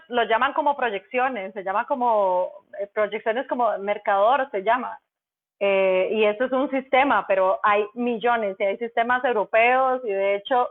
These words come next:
inclusive China tiene su propio mapa mundi, y en el,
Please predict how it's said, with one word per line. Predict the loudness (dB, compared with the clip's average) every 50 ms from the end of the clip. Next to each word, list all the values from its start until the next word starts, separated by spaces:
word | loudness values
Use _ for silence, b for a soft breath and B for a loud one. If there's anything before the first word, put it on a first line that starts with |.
| -6 -10
inclusive | -10 -10 -8 -8 -10 -6 -4 -2 0 0 0 -2 -6 _ _ _
China | -10 -6 -4 -2 0 0 -2 -2 -4 _ _ _ _ _ _ _ _ _ _ -2
tiene | 0 0 2 2 0
su | -2 -2
propio | -2 -2 -2 0 0 0
mapa | 2 0 0 0 0
mundi, | 0 0 -2 -2 -2 -4 -6 -8 -12 -14 _ _
y | -10 -10 -8 -6 -6 -6 -6 -6 -6 -6 -6 -6 -6 -8 -8 -10 -12 -14 -20 _ _ -20 -20 -18 -14 -8 -6
en | -4 -2 -2
el, | 0 0 -2 -2 -2 -2 -2 -4 -4 -6 -8 -10